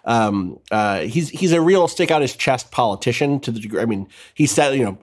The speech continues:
uh, uh, Severian says, "Whenever you give a politician enough time, they'll stick out their chest and keep talking," right? Whenever there's a break in conversation or you let them go a little bit, they'll inevitably stick out their chest and turn it into a talking point. But what he also is, is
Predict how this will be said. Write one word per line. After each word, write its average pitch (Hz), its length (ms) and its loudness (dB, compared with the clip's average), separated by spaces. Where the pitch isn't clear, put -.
uh, - 20 -4
uh, 104 540 -2
Severian 156 520 2
says, 113 380 0
"Whenever 147 320 4
you 139 180 0
give 120 480 0
a 123 80 0
politician 123 600 0
enough 113 200 2
time, 101 460 -2
they'll 123 100 0
stick 127 220 -2
out 123 100 2
their 117 120 0
chest - 280 -2
and 117 100 -12
keep 104 180 -4
talking," - 460 -12
right? 107 240 -4
Whenever 127 280 2
there's 135 160 2
a 120 40 2
break 107 300 -2
in 110 80 -6
conversation 101 720 -6
or 92 160 -6
you 127 140 2
let 123 180 0
them 117 140 -4
go 110 180 2
a - 80 0
little 95 160 -4
bit, 92 320 -8
they'll 160 140 4
inevitably 143 500 2
stick 127 240 -2
out 135 140 -2
their 113 100 0
chest - 320 -4
and 104 80 -4
turn 107 220 -2
it - 20 -2
into 101 180 -4
a 98 60 -6
talking 110 360 0
point. 82 260 -8
But 143 80 2
what 147 100 4
he 151 80 4
also 156 420 2
is, 95 280 -2
is 95 260 -6